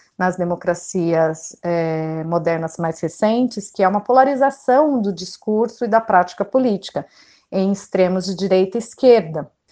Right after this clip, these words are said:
Todas essas narrativas, antipetismo, de-, despetização, vem em torno disso, de fazer, dar resposta a uma parcela,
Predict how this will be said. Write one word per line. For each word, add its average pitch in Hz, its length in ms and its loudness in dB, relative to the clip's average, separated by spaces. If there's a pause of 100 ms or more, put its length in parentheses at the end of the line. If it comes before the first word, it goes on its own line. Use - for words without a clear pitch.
(140)
Todas 214 280 -2
essas 208 340 -2
narrativas, 190 880 -2
antipetismo, 190 920 -2
de-, 185 240 -2
despetização, 190 1080 0
vem 202 260 0
em 226 60 -6
torno 214 600 0
disso, 160 340 -8
de 160 120 -12
fazer, 185 400 -2
dar 190 180 2
resposta 196 680 0 (320)
a 202 100 6
uma 202 140 4
parcela, 190 580 4